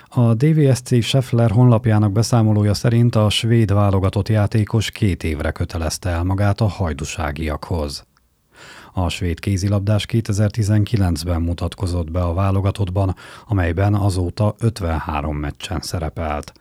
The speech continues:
Az elmúlt években a svéd csapattal négyszer volt egyetlen lépésre a dobogótól a világversenyeken, ugyanis a kétezer-húszas és a tavalyi E B-n,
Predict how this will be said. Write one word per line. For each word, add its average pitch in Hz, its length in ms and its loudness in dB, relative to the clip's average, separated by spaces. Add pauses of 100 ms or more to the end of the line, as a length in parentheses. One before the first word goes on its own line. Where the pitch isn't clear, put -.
(400)
Az 101 320 0
elmúlt 104 320 0
években 120 480 2
a 101 100 2
svéd 101 300 -2
csapattal 117 560 0
négyszer 113 520 2
volt 107 260 0
egyetlen 87 580 0
lépésre 82 540 -4
a 85 80 0
dobogótól 92 580 -2
a 98 80 2
világversenyeken, 80 1080 -2 (380)
ugyanis 90 380 -2
a 95 60 -4
kétezer-húszas 98 1000 -2
és 104 200 -2
a 90 100 -2
tavalyi 90 500 -2
E 98 140 2
B-n, 107 300 2